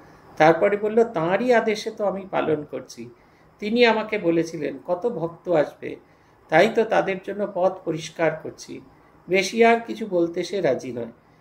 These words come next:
আমি অনেক পীড়াপিড়ি করাতে তখন সে বললে, তার জীবনের এক অপূর্ব ঘটনা। গ্রীষ্মের এক রাত্রে ঘুম আসছে না, এই বাগানে বেড়াচ্ছি,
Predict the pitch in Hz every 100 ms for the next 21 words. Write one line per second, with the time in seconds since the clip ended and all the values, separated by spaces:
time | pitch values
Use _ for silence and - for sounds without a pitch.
0 | _ _ - 220 240 226 247 262 - 226
1 | 220 226 220 220 202 196 226 233 165 -
2 | 185 175 165 156 147 160 131 139 _ _
3 | _ 196 202 - 185 180 175 170 175 160
4 | 156 208 226 202 151 131 120 127 117 117
5 | - _ _ _ - 165 180 - 202 190
6 | 185 165 165 160 175 170 - 165 185 151
7 | - 160 147 156 - _ _ _ 190 233
8 | 196 156 156 160 165 143 160 - - 139